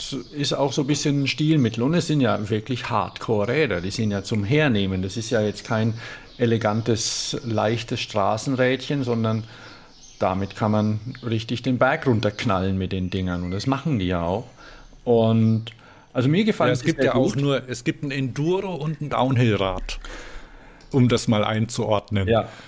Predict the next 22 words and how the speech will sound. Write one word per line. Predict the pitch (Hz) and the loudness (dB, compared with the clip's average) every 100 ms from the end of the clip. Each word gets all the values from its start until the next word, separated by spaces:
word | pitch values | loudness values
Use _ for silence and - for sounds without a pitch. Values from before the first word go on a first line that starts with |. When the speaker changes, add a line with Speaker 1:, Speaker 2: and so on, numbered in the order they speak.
| - - | -20 -6
Speaker 2:
Also, | 110 104 107 | -4 0 2
<clears throat> | 175 147 123 110 - - - - - | 2 0 -4 -6 -14 -20 -20 -20 -8
äh, | 117 110 110 120 | -2 0 -2 -2
das | 110 - | -2 2
sind | 147 - | 0 2
schon, | 139 120 113 | 0 0 -2
da-, | 113 104 110 | -2 -2 -4
das | 110 - | -4 -2
sind | 131 - | -4 -2
schon, | 123 120 117 110 | 0 0 0 0
ähm, | 113 110 110 113 117 120 123 110 | 0 0 0 -2 -6 -10 -8 -8
für, | - 120 110 110 | -4 0 2 0
für | 107 - 117 110 110 | -2 -2 0 2 0
große | 113 110 123 131 127 | 0 2 2 2 0
Beanspruchungen. | 113 117 131 - 117 - 101 98 104 | 2 0 -2 -2 -2 0 0 0 0
Und | 123 117 | 0 2
wenn | 139 | 2
man's | 120 101 | 2 0
preislich | - 95 92 160 - 185 - | -4 0 2 0 0 -2 -2
vergleicht, | 151 117 120 131 139 - | -4 -2 0 0 -2 -2
dann, | 131 123 120 120 110 | -2 -2 -8 -14 -12
dann | 104 110 104 | -6 -2 -2